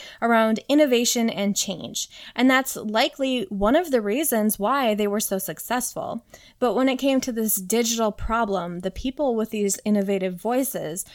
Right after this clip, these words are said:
within the company, they kinda got buried and not heard. They just weren't being listened to. And another reason why this complacency happened is the fear factor.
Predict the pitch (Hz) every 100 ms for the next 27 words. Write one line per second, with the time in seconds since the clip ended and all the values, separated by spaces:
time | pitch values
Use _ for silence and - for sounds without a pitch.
0 | - 208 214 214 190 - 196 208 262 285
1 | 302 - - - 240 240 247 277 330 320
2 | 262 240 - 190 196 185 185 175 175 190
3 | 190 185 165 196 180 208 180 - 196 -
4 | - _ 196 190 247 - 240 220 208 190
5 | 190 185 190 - 175 190 - 71 - -
6 | _ - - - 240 240 233 233 302 381
7 | 254 202 196 196 190 196 190 202 - -
8 | 220 202 202 190 185 190 190 214 196 -
9 | 190 202 233 - 214 214 208 - 233 -
10 | 254 330 - - - - - 233